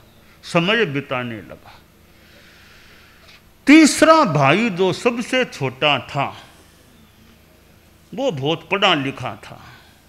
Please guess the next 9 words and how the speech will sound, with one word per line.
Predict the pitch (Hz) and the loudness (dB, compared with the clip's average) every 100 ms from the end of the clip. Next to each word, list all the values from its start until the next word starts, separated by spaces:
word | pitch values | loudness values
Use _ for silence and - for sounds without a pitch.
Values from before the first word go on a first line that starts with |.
| - | -10
अच्छा | 160 - 208 220 | -10 -8 -6 -6
शिक्षित | - 233 - - - 160 | -4 -6 -2 -4 -2 -6
था, | 123 123 127 - - - _ _ _ _ - - - - _ | -4 -4 -4 -10 -20 -20 _ _ _ _ -20 -20 -20 -20 _
पढ़ाई | 147 165 170 170 | -6 -2 0 0
में | 147 143 120 | -2 -4 -6
खूब | 175 190 127 | -6 -6 -6
श्रम | - 180 214 190 | -10 -6 -4 -6
किया | 156 147 139 | -8 -6 -6
था, | 135 - - | -10 -18 -18